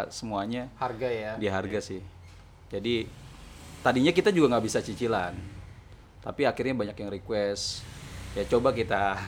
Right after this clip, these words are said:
Speaker 1: <laughs> menghubungi
Speaker 3: B V
Speaker 1: beberapa
Speaker 3: Machinery
Speaker 1: vendor,
Speaker 3: ya?
Speaker 1: ya, B V Machinery, ternyata mereka welcome gitu.
Speaker 2: <laughs> Delapan puluh lima juta, lima kilo, sangat kompetitif. Jadi udah berapa mesin yang kalian produksi selama ini?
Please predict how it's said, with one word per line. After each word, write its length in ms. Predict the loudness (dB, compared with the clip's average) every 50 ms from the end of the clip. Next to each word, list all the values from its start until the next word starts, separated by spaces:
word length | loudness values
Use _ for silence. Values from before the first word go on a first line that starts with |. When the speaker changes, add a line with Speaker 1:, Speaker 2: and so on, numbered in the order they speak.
| -10 -10 -14
Speaker 1:
<laughs> 360 | -16 -16 -18 -18 -18 -14 -12
menghubungi 960 | -10 -8 -8 -6 -6 -6 -4 -4 -4 -4 -4 -4 -6 -6 -8 -8 -10 -12 -14 -16 -18 -16 -10
Speaker 3:
B 100 | -4 -4
V 0 |
Speaker 1:
beberapa 300 | -2 0 0 2 2 2
Speaker 3:
Machinery 140 | 2 2 2 2
Speaker 1:
vendor, 220 | 4 4 4 4 4
Speaker 3:
ya? 160 | 2 0 -2
Speaker 1:
ya, 220 | -2 0 0 0 0 0
B 100 | 0 -2
V 120 | -2 -2 -2 -4
Machinery, 520 | -4 -6 -6 -6 -8 -8 -8 -8 -8 -8 -8 -10 -12 -16 -20 -20 -20 -18 -14
ternyata 280 | -10 -8 -6 -2 -2 0
mereka 580 | 0 0 0 0 2 2 2 2 0 -2 -6 -14 -18 -20 -20 -20 -20 -20 -20 -20 -20 -20 -20 -6
welcome 500 | 0 2 2 2 2 2 0 0 -2 -6 -10 -14 -14
gitu. 320 | -12 -12 -12 -12 -12 -14 -16 -16 -18 -20 -20 -20 -20 -20 -20 -20 -20 -20 -20 -20 -20 -16 -8 -6
Speaker 2:
<laughs> 220 | -4 -4 -2 -2 0
Delapan 260 | 2 4 4 4 4
puluh 180 | 4 4 4 4
lima 180 | 4 4 2 0
juta, 560 | 0 -2 -4 -6 -2 0 0 0 0 0 -4 -10 -18 -20 -20 -20 -14 -8
lima 280 | -4 -2 -2 0 0 -2
kilo, 380 | 0 0 0 2 2 2 2 0
sangat 300 | -2 -4 -4 -4 -2 -4 -4 -4
kompetitif. 580 | -6 -6 -6 -6 -8 -8 -8 -8 -8 -10 -10 -12 -18 -20 -20 -20 -20 -20 -20 -20 -20 -20 -12 -2
Jadi 200 | 0 0 2 2
udah 500 | 2 2 4 6 8 8 8 8 6 4
berapa 320 | 2 2 2 2 2 2 0
mesin 440 | -2 -4 -6 -6 -4 -4 -2 -2 -2
yang 100 | -4 -4
kalian 320 | -4 -4 -4 -4 -6 -6 -6
produksi 500 | -6 -4 -4 -2 -4 -4 -6 -8 -10 -10
selama 340 | -10 -6 -6 -6 -6 -6 -6
ini? 240 | -6 -6 -6 -8